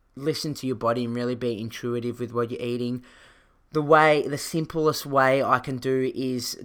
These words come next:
just to cut your portion sizes down. Again, it just depends on your activity levels and things like that. So get in contact with me and I'll be able to work you, work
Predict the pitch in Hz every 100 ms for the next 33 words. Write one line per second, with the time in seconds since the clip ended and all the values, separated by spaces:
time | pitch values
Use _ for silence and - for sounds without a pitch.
0 | - - 135 - - 135 127 123 123 120
1 | - 139 139 143 - 117 127 117 117 117
2 | 120 113 123 123 123 117 123 - 139 135
3 | 139 - - - 160 - 175 - 135 120
4 | 123 123 - 127 120 120 123 120 123 -
5 | 123 120 127 120 120 123 117 - 120 117
6 | 120 123 120 117 110 123 120 - 123 127
7 | - - - - 156 147 139 135 135 123
8 | 123 123 - 131 113 120 120 120 131 120
9 | 135 135 123 117 117 113 - 123 123 117
10 | - -